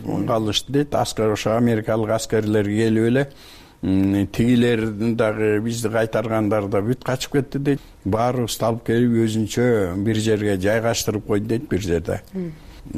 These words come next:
Speaker 1: «Мал сойгонду билгениңер барбы?» — деди дейт. Анан «Мал сойгонду билгендер бөлүндү, чыктык», — дейт.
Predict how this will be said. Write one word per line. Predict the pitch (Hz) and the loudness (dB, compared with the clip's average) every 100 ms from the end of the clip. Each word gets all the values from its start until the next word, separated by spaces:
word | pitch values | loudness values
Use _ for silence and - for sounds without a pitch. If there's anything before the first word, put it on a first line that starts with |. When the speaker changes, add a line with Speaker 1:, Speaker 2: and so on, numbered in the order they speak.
| 92 | 2
Speaker 1:
«Мал | 90 92 117 123 | 4 2 0 -4
сойгонду | - 120 113 117 110 | 0 2 2 0 0
билгениңер | 113 113 110 107 104 95 | 0 0 2 2 2 0
барбы?» — | 98 98 92 92 | 0 0 -2 -2
деди | 95 95 | -4 -4
дейт. | 95 92 95 | -6 -4 -2
Анан | 101 110 107 110 113 107 - | -2 0 0 0 0 0 2
«Мал | 113 117 | 2 2
сойгонду | 113 110 110 110 107 | 2 2 2 2 0
билгендер | 110 113 110 107 107 | 0 2 2 2 0
бөлүндү, | 98 110 110 113 110 104 98 101 | -2 -4 -2 0 2 2 0 0
чыктык», — | - - - - | -2 -6 -8 -6
дейт. | - 143 | 0 0